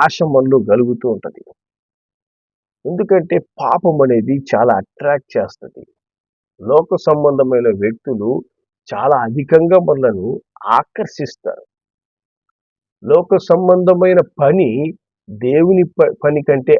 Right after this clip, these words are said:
ఆకర్షణీయంగా కనిపిస్తది. కాబట్టి మనిషి ఏం చేస్తాడు, దానికి తొందరగా అట్రాక్ట్ అయిపోతాడు. లోక సంబంధమైన క్రియలు చేయడానికి ఎక్కువ ఆసక్తి చూపిస్తాడు.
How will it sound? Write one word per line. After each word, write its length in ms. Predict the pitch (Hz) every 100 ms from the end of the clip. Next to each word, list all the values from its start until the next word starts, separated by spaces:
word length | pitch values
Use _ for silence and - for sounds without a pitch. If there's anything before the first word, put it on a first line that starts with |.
| -
ఆకర్షణీయంగా 840 | 123 139 165 147 - 131 135 139 123
కనిపిస్తది. 680 | 90 92 - - - - _ _ _ _ _ _ _ _ _ _ _
కాబట్టి 420 | 143 214 196 151 131 170 - _ -
మనిషి 420 | 113 180 220 -
ఏం 200 | 147 147 180
చేస్తాడు, 580 | 165 151 - 127 131 127 -
దానికి 500 | 135 165 - 156 - -
తొందరగా 520 | 170 220 247 269 220
అట్రాక్ట్ 420 | 175 - 143 113 -
అయిపోతాడు. 480 | - - _ - _ _ _ _ _ _ _ _ _ _ _ _ _ -
లోక 240 | 160 180
సంబంధమైన 600 | 180 202 202 190 196 190 180
క్రియలు 320 | 165 185 185 156 156
చేయడానికి 500 | 160 151 135 - 190
ఎక్కువ 240 | - 285 196
ఆసక్తి 400 | 185 - 170 160
చూపిస్తాడు. 640 | - 131 131 - - 73